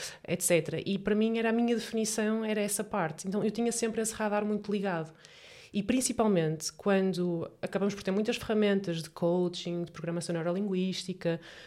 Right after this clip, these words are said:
hum, mesmo até de análise comportamental, ah, quando tinha essas ferramentas muito ativas, quando acabei de fazer essas formações, eu de facto só via estilos comportamentais, só via, ah, o co-, a pessoa, a voz, o, o estilo,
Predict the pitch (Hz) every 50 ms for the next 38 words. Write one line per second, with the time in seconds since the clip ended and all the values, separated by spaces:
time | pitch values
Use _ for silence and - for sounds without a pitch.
0 | - - - 175 175 175 170 170 175 170 170 170 175 175 175 - - - - _
1 | - - - - 208 233 233 254 240 226 208 196 190 185 175 180 185 180 180 -
2 | 196 180 - - 185 175 170 170 170 170 156 151 151 160 175 202 - - _ -
3 | 185 180 180 175 - - - - 233 247 254 233 220 - - - - 214 214 208
4 | 208 - 208 - - - 196 196 175 165 180 165 185 196 208 220 220 214 202 196
5 | 196 196 185 165 165 165 - - 180 175 180 175 185 175 175 170 175 - 175 165
6 | 170 165 - 175 - - 175 175 170 170 - - 170 160 160 170 - - - -
7 | - - 202 208 208 - 208 208 208 - - - 202 196 180 185 196 202 208 214
8 | 214 220 220 - - - - - - - - - - - - 233 233 214 - -
9 | 196 - - 190 190 190 190 196 202 180 165 160 156 - 165 156 156 170 180 180
10 | 175 170 170 170 170 - - - - - 160 175 170 160 165 - - - - 175
11 | - - - 101 101 - - - - - - - - 214 196 190 170 165 170 160
12 | 156 185 196 190 180 180 175 175 175 156 156 165 156 - - - - - - 202
13 | 208 202 202 185 180 175 170